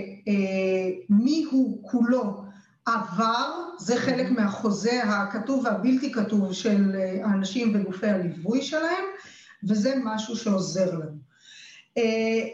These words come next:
Speaker 1: אם לא, אז
Speaker 2: Mhm.
Speaker 1: באמת כשאדם חשף משהו,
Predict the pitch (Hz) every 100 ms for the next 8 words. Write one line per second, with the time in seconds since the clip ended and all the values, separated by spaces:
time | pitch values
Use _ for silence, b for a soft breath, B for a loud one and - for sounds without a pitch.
0 | - 302 339 359 359 349 339 - _ _
1 | 240 240 254 262 294 294 - - - 208
2 | 180 - 185 202 254 202 226 214 247 294
3 | 311 - - - _ - - 240 214 214
4 | 190 240 254 254 - 214 - - 262 262
5 | - 285 277 - 320 320